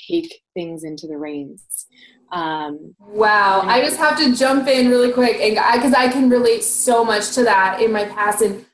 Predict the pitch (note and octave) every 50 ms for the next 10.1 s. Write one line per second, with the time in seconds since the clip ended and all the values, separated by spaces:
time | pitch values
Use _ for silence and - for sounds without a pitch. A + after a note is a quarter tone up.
0 | _ _ _ _ _ _ _ _ - B3 C#4+ E4 F4+ E4 D#4+ D4+ C#4+ B3+ B3 B3
1 | B3 B3 G#3+ F#3+ G#3 G#3 G#3 G#3 - - G#3+ G#3 G3+ G3 F#3 F3 E3+ G#3+ A3+ G#3
2 | - - G3 G3 G3 G3 A3+ A3+ - - - - _ A3+ G3+ G#3 G3+ - G3 F3
3 | - - G#3+ G#3 G3 - G#3 G#3 G#3 G#3 A3+ A#3+ A#3+ A#3 C4+ C#4 C4+ C4 B3 A#3+
4 | A#3+ A#3+ C4+ C4 B3 B3 - A#3 A3 G#3+ G#3 G3+ - - - _ _ _ - G#3+
5 | - - - - - - - A4 G4+ - - - C#4+ D#4+ E4+ D4 C#4+ C4+ C4 B3+
6 | B3 A#3+ A#3+ A#3+ A#3+ A#3 A3 A3 A3+ A#3 B3 A#3+ B3+ B3 A#3+ - - - B3 A#3+
7 | A#3+ A#3+ A#3 A3+ A3 G#3+ G3+ G3 - - - A#3 A#3+ A#3+ B3+ B3 A#3+ A3 A3 G#3+
8 | G#3 G#3+ G#3+ A3 A3+ A3+ A3 G#3+ - - A#3 A3 G3 - - G3 G3+ G3+ G3+ -
9 | - A3+ A#3 A#3+ A#3+ B3+ B3 A#3 A3+ G#3 G3 - - - G#3 G3+ - - F#3 F3
10 | -